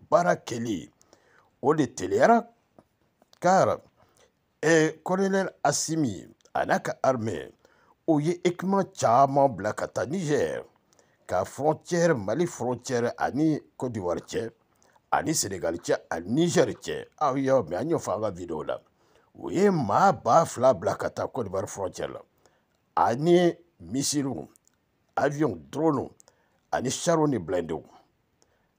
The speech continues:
ani service de renseignement. Ka Sénégal ta fana, ba fila bilala ka taa yen nɔ fana, ani minɛn caman. Ka bɔ o la, a Niger yɛrɛ, pour ka don yen nɔ déjà,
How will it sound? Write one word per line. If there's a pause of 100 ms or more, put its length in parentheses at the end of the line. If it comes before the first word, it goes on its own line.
(400)
ani
service
de
renseignement. (1160)
Ka
Sénégal
ta
fana, (480)
ba
fila
bilala
ka
taa
yen
nɔ
fana, (720)
ani
minɛn (200)
caman. (600)
Ka
bɔ
o
la, (840)
a
Niger
yɛrɛ, (520)
pour
ka
don
yen
nɔ (100)
déjà,